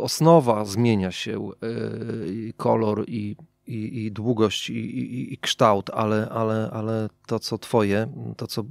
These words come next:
u początku było, to zostaje. Y, ja w,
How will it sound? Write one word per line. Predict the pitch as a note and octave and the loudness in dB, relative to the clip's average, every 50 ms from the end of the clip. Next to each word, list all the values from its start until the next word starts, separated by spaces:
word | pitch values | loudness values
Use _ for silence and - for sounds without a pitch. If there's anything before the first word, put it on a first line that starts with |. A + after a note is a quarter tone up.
| C#3 - - | -12 -12 -12
u | C#3+ - | -12 -8
początku | - A#2 - - A#2 G#2+ G2 - - A2 G#2 | -8 -6 -4 -2 -2 -2 -2 -4 -6 -8 -4
było, | G#2 A2+ G#2+ G2+ G#2 A2 A#2+ A#2+ | -2 -2 0 0 0 -2 -2 -6
to | - C3 A2 | -10 -10 -6
zostaje. | G#2 A#2 A#2+ - - D#3 B2 G#2 F#2+ G2 G#2 - - - - - - - - - - - _ - - C3 - | -4 -4 -2 4 4 6 6 6 4 0 -4 -8 -14 -20 -20 -20 -20 -20 -20 -20 -20 -20 _ -14 -12 -8 -4
Y, | A#2 A2 A2 G#2+ A2 A2 G#2+ G#2+ G#2 | -2 -2 0 0 0 0 0 0 2
ja | G#2+ C3+ C3 C3 | 4 6 4 4
w, | - - - - - | 4 -4 -16 -18 -14